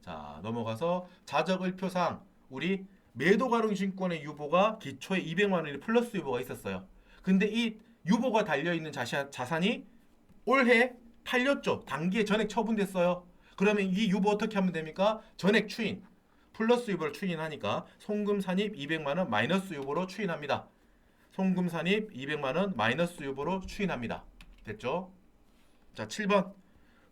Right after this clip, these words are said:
업무용 소형 승용차 팔천만 원 주고 샀대요.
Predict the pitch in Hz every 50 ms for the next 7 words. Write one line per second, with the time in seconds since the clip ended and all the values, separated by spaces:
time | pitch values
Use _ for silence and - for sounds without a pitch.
0 | - - _ _ _ _ 196 220 226 226 226 226 220 208 196 185 185 - 185 190
1 | 190 185 185 214 214 208 196 185 - 170 165 - - - - _ _ _ _ _
2 | _ _ _ _ _ _ _ _ _ _ _ _ _ _ _ _ _ _ _ -
3 | - 233 233 - 247 226 214 214 202 185 175 165 156 151 - 170 165 - 170 160
4 | 175 185 196 208 202 -